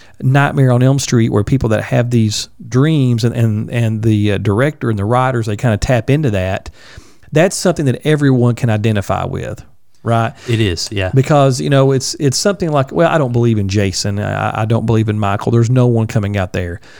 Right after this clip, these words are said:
Speaker 1: But I don't, I'm not sure what I would dream, you know, and so th-, that's sort of some uncharted territory and, and sort of a,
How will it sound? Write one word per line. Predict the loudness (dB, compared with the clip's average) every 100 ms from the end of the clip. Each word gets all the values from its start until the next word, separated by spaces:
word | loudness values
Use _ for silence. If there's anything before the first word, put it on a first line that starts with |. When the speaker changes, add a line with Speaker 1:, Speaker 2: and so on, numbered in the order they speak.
| -20 -12
Speaker 1:
But | -2 -2 -2
I | -4
don't, | -4 -4
I'm | -4 -2
not | -2 -4
sure | 0 2
what | 4 2 0 -2
I | -8 -10 -16 -10
would | 0 0 2
dream, | 2 2 0 -4 -8 -12 _ _ -14 -10 -6
you | 0 2
know, | 4 2
and | 0
so | 2 0
th-, | 0
that's | 0 0
sort | 0 0
of | 2 0
some | -2
uncharted | 0 0 2 0 0
territory | -2 -2 0 2 2 2 0
and, | -2 -10 -10 -2
and | 0
sort | 2 2
of | 2
a, | 2 2